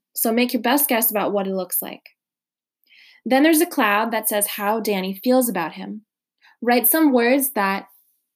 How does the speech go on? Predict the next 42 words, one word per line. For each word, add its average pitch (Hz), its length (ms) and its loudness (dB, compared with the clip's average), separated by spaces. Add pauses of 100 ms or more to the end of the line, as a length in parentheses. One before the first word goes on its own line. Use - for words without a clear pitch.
(140)
describe 254 760 2
Danny's 214 400 -2
feelings 233 400 -4
about 190 200 -14
his 196 140 -10
father. - 480 -4 (720)
Then 233 200 -4
it 277 160 0
says, 202 500 -4 (240)
in 220 140 -4
the 208 80 -2
little 208 160 0
speech 294 360 0
bubble, 190 400 -6 (260)
what 190 260 -4
he 233 120 -4
says. - 540 -2 (180)
What 208 280 0
are 214 100 2
some 226 240 0
things 233 360 0
that 240 120 2
his 233 160 2
father 226 300 0
says 285 340 2
to 247 140 2
Danny? 180 440 -6 (920)
Then 254 100 4
there's 277 220 6
another 269 720 4
cloud, 175 480 -6 (160)
how 254 400 0
I 311 420 4
feel 196 320 -2
about 180 280 -8
him. 190 100 -14
So 254 160 -4
how 311 160 0
do 349 80 2
you, 277 540 2
the 214 180 -2
reader, 240 640 0